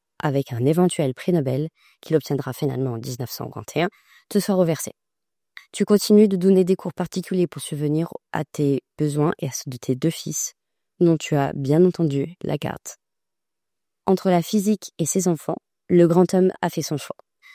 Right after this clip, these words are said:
Tu devras te battre toute ta vie pour assurer ta survie financière et payer les soins de ton fils cadet, Édouard, atteint de schizophrénie.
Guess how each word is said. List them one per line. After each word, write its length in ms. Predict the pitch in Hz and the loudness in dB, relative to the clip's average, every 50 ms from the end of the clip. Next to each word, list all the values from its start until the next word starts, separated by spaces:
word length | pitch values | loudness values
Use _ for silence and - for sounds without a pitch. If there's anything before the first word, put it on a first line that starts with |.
| _ _ | _ _
Tu 100 | - - | -10 -2
devras 300 | 160 165 165 151 156 151 | 0 0 2 2 0 0
te 80 | - 160 | -2 -4
battre 240 | 147 - 76 - _ _ _ - | -4 -4 -6 -8 _ _ _ -6
toute 140 | 220 214 | -4 0
ta 120 | - 208 196 | 2 2 2
vie 140 | 175 175 175 | 2 0 0
pour 160 | - 175 160 | -2 -2 -2
assurer 280 | 151 - - 160 156 | -2 -4 -4 -6 -6
ta 120 | 147 - 139 | -6 -6 -8
survie 300 | - - 170 156 160 156 | -6 -4 -4 -2 -4 -4
financière 580 | - - 170 170 160 - - - 135 139 151 - - _ - | -4 -4 -2 -2 -2 -4 -6 -6 -6 -6 -6 -8 -10 _ -10
et 60 | 170 | -10
payer 260 | - - 170 165 160 | -6 -2 0 0 0
les 140 | 151 139 143 | 0 -2 -4
soins 180 | - - - 165 | -4 -2 0 0
de 80 | 156 | 0
ton 160 | 143 - - 139 | 0 -2 -6 -10
fils 240 | - - 143 - | -8 -8 -8 -6
cadet, 320 | - - 160 147 139 127 - - | -2 -2 -2 0 0 -2 -4 -2
Édouard, 460 | - 156 135 135 139 127 135 - - - _ _ - - - - _ - | -4 -4 -2 -2 -2 -2 -4 -6 -10 -16 _ _ -20 -20 -20 -14 _ -2
atteint 260 | 160 156 - 170 170 | -2 0 2 2 2
de 80 | 165 | 2
schizophrénie. 540 | 143 - - - 143 139 - - - 127 120 | 0 -2 -6 -10 -10 -10 -10 -12 -16 -16 -18